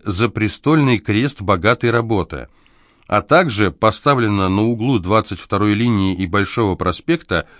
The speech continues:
чугунная кружка-лампадка на фундаменте с иконою святого Николая Чудотворца и с лампадою. Частично за всё это сказано в отчёте уже уплачено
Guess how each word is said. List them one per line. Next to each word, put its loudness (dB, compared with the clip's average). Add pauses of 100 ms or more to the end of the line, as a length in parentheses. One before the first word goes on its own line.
(340)
чугунная 2
кружка-лампадка 0 (340)
на 0
фундаменте 0
с -8
иконою 2
святого 0
Николая 2
Чудотворца -2
и 2
с -12
лампадою. -2 (1120)
Частично 0
за 2
всё 2
это 2
сказано 0
в 2
отчёте -4
уже 0
уплачено 0